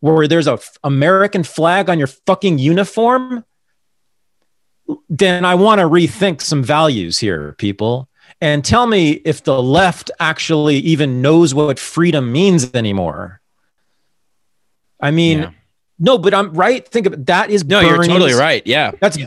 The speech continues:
Speaker 1: Bernie's vision, not of, like, the midway point, but of the end point. That's, that's social democracy. That's what they have, you know, in Sweden.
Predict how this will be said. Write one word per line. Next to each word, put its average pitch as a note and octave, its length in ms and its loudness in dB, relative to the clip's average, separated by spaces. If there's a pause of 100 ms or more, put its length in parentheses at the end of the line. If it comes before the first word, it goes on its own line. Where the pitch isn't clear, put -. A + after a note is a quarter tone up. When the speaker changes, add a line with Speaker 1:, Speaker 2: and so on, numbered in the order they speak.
(120)
Speaker 1:
Bernie's A3 540 2 (280)
vision, F3+ 580 2
not A#3+ 240 4
of, A3+ 280 0
like, G3+ 360 0 (720)
the E3+ 360 0
midway F#3+ 680 2
point, B2 600 -4 (360)
but F3 300 0
of F#3 160 0
the F#3 160 -2
end C4+ 440 -2
point. A#2 380 -2
That's, G3+ 360 -2
that's G3+ 260 0
social F#3+ 320 2
democracy. F#3 640 -2
That's C#3+ 220 -2
what E3+ 80 -6
they F#3 120 0
have, D3+ 380 -2 (140)
you D#3 180 -4
know, B2+ 200 0
in D3 180 -4
Sweden. B2+ 640 -4